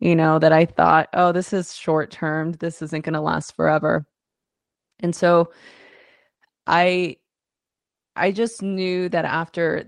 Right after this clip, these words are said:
that incident, getting arrested, I was on probation for two years and I didn't really have a choice.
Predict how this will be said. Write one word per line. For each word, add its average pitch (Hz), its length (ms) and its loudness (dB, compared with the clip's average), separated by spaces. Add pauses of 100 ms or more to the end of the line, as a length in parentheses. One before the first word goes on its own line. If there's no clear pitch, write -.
(100)
that 165 300 0
incident, 160 560 -6
getting 160 240 -4
arrested, 165 420 -4
I 160 60 4
was 160 120 -4
on 160 120 -6
probation 165 580 -8
for 160 160 -8
two - 220 -8
years 175 880 4
and 156 580 -2 (120)
I 165 400 0 (180)
didn't 208 260 2
really 175 220 0
have 175 160 -2
a 156 60 -2
choice. 175 560 2